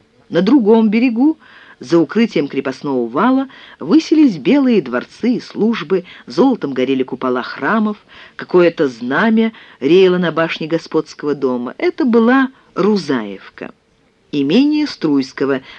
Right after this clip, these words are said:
находившееся в Инсарском уезде Пензенской губернии.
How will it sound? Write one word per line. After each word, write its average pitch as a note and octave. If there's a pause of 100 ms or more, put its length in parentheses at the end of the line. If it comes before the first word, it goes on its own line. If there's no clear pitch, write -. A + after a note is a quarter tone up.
находившееся F#3+ (300)
в E3+
Инсарском F3
уезде B3
Пензенской G3
губернии. A2+